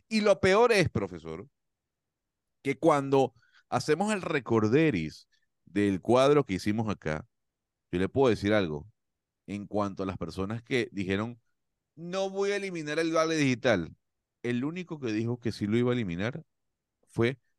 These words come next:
José Isabel Blandón. El único. Cuando se le preguntó a los candidatos, "Oiga, ¿usted,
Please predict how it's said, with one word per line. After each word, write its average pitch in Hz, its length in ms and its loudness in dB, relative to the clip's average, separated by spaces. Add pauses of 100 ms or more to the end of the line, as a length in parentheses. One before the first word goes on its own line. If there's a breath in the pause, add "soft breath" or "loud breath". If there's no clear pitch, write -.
(100)
José 123 720 -10
Isabel 104 720 -6
Blandón. 90 560 -12 (560)
El 120 140 4
único. 117 400 0 (960)
Cuando 139 260 0
se 139 140 -4
le 139 80 -4
preguntó 135 580 -2
a 170 60 0
los 151 120 -2
candidatos, 110 800 -6 (320)
"Oiga, 90 420 -2 (300)
¿usted, 101 640 -2